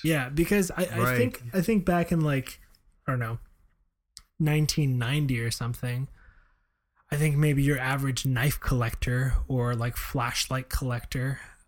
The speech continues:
Speaker 1: uh, might have been very different. Um,
Speaker 2: Mm-hmm.
Speaker 1: you know, so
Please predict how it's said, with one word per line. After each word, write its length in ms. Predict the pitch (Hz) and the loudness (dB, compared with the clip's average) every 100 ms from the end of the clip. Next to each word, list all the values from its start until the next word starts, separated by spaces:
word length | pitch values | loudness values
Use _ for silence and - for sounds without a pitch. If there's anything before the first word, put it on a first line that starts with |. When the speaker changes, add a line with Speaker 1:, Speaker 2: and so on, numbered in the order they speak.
| _ | _
Speaker 1:
uh, 160 | 139 131 | -4 -2
might 220 | 131 131 | -2 -2
have 80 | 131 | 0
been 160 | 131 127 | 0 2
very 220 | 135 139 | 2 2
different. 560 | 143 - 123 - - - - _ _ _ _ _ | 2 2 -2 -2 -4 -6 -20 _ _ _ _ _
Um, 80 | 113 117 113 131 | -2 0 2 4
Speaker 2:
Mm-hmm. 200 | 131 117 117 - - _ _ | 4 4 2 -4 -20 _ _
Speaker 1:
you 80 | 127 | -4
know, 240 | 117 120 - | -2 -4 -10
so 580 | - - 139 131 127 120 | -12 -2 0 2 0 -2